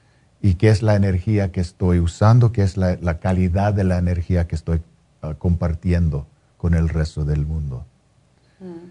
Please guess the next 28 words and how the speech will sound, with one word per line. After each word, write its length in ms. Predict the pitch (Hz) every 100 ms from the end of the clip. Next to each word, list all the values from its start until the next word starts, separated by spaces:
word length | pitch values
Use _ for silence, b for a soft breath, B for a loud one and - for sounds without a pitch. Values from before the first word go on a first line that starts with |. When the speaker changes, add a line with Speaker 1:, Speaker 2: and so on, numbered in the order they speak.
| _
Speaker 1:
Esta 240 | 95 98 107
es 100 | 92
la 140 | 90
conciencia 800 | 92 85 - 90 87 92 87 80
que 140 | 80 78
queremos 460 | 80 78 76 71
mantener. 640 | 76 73 73 82 90 67 -
Esta 240 | 80 82 82
es 140 | -
el, 240 | 82 82 -
la 260 | 76 78
dirección 600 | 78 78 78 - 87 82
de 100 | 78
mi 140 | 76 73
práctica 640 | - 82 90 87 78 73
como 380 | 71 80 73 71 -
hipnoterapeuta, 1200 | 87 80 76 73 73 69 85 101 101 110 101 - b b b
como 260 | 76 76
consejero 560 | - 78 - 78 92 90
y 60 | 85
como 220 | 80 76
ministro. 600 | 76 73 73 - - - _ _ _ _ _ _ _ _ _ _ b b b b b _ _
So, 180 | - 85
yeah, 480 | 87 113 190 110 - _
take 200 | - 107
care 240 | - 110 147
of 100 | 107
yourselves. 640 | 78 - 60 55 -